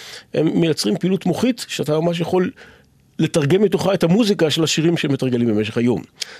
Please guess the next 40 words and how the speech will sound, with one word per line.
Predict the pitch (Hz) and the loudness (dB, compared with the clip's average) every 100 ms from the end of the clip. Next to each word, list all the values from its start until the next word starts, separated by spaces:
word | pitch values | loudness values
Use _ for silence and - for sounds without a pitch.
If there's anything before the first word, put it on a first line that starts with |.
| - | -20
זאת | - | -6
אומרת, | 113 104 113 | -2 0 0
יש | 208 | 0
לנו | 285 | 2
עדויות | 254 160 196 160 | 0 2 0 0
לכך | 139 123 110 | -2 -2 -2
שבעלי | - 117 87 90 87 | -4 -2 -2 -2 -2
חיים, | 101 113 113 117 - - - - | -2 0 0 -2 -8 -20 -8 -4
אה, | - | -4
עוש-, | - - - - - | -4 -6 -8 -16 -2
מריצים | 190 175 - 254 233 | 2 2 2 2 2
איזשהם | 165 147 | 2 -2
תסריטים | 135 - 120 143 117 | -2 -4 -2 0 0
בראש | 123 113 | 0 -2
ועושים | 104 - 104 | -4 -2 -2
משהו | 104 104 | -2 -2
דומה | 107 | -2
לחשיבה, | 104 120 - 185 214 | -4 -6 -4 -2 -2
כדי | 156 165 | 0 0
באמת | 151 151 - - - - | 2 0 0 -6 -20 -8
לבנות | 147 131 170 - | -4 0 0 0
רצפים | 156 135 - 170 151 | -4 -4 -2 0 2
או | |
לתכנן | 120 107 117 123 | 0 -4 -2 -4
פעולות | 113 104 104 | -4 -4 -4
שהן | - | -6
יותר | 85 - | -8 -8
מורכבות. | 95 92 107 113 - - - - - - - - - | -8 -6 -4 -4 -4 -12 -20 -20 -20 -20 -20 -20 -10
עכשיו, | - 156 | -2 0
אם | 196 240 | 0 0
כבר | 226 | 0
הגענו | 190 202 | 2 2
לדבר | 147 135 151 | 2 0 0
על | 131 | 0
בניית | 113 127 151 | 0 0 -2
רצפים | - 120 139 131 | -6 -6 -2 -2
התנהגותיים | 110 98 104 170 190 180 98 | 0 -2 -4 -2 0 2 0
ועל | 90 | -2
שירה | - 110 | -4 -2
בציפורים, | 170 - 156 175 226 208 | -2 -4 -4 -2 2 0